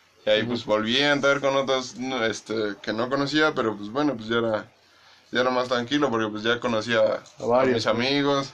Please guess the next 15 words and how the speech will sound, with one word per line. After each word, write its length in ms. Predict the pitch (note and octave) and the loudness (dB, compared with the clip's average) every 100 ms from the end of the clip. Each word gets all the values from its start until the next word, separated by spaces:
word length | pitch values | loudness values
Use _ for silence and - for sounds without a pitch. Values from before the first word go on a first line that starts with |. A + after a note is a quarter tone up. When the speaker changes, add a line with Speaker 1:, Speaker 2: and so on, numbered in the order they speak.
| - | -12
Speaker 1:
ajá. 220 | A#2+ B2 - - - - - - | -6 -6 -6 -12 -16 -16 -16 -4
Y 40 | |
a 60 | A2 | 0
los 140 | A2 | 0
demás, 200 | A2+ B2+ D3+ | 0 0 -2
pues, 140 | - | -2
era 180 | B2 A#2 | -2 -2
como 180 | G#2+ - | -4 -8
que, 100 | A2 | -6
eh. 280 | C3+ G#3 G#3+ - - - - - - - D3 | -6 -6 -10 -14 -20 -20 -20 -20 -16 -10 -4
Speaker 2:
Ok. 280 | C3 - C3 C3 C#3+ - - - - - | -4 0 2 4 2 -4 -20 -20 -6 2
Eh, 640 | C#3 C3 C3 B2+ B2+ B2 - - - - - _ _ - - - | 6 6 6 6 6 4 -2 -12 -20 -20 -20 _ _ -20 -18 -4
¿y 160 | C3 | -4
cumplió 440 | - C#3+ B2 D#3+ F3+ | 0 0 2 4 4
tus, 440 | G3+ F#3 C3+ C3 | 2 0 0 -6